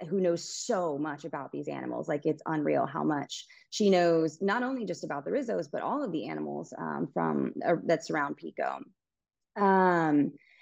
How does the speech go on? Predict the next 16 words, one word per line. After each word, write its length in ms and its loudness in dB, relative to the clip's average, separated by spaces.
so 100 2
getting 240 8
to 100 6
learn 200 4
from 100 0
her 340 2
was 480 -4
so, 220 0
so 180 -4
cool, 420 -6
but 120 -2
also 220 -4
just 220 -6
getting 260 -2
to 140 -6
see 720 -6